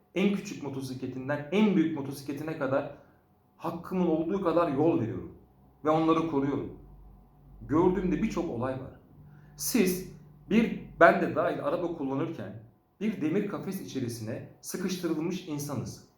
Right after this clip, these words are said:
Önümüzde bir cam, sağımızda solumuzda bir ayna, ortamızda bir tane dikiz aynası. Bakabildiğimiz yer sadece burası. Ne doğanın kokusunu alabilirsin, ne etrafın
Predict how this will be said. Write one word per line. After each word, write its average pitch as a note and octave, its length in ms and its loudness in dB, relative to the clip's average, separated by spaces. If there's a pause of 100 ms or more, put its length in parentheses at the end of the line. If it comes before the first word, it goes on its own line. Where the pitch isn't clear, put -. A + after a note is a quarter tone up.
(920)
Önümüzde C#3+ 480 0
bir C3+ 160 2
cam, E3 280 4 (420)
sağımızda E3+ 500 2
solumuzda A2 560 -4
bir G3+ 100 0
ayna, F3+ 460 2 (480)
ortamızda C#3 560 2
bir D3 80 -6
tane G2 260 -6
dikiz - 240 -6
aynası. G#2+ 460 -6
Bakabildiğimiz E3 640 -2
yer A2 100 -6
sadece C3+ 500 -6
burası. A#2+ 320 -6 (1200)
Ne F3+ 160 6
doğanın E3 360 4
kokusunu D3+ 380 -8
alabilirsin, C3 520 -8 (540)
ne E3 80 -2
etrafın D#3 580 -4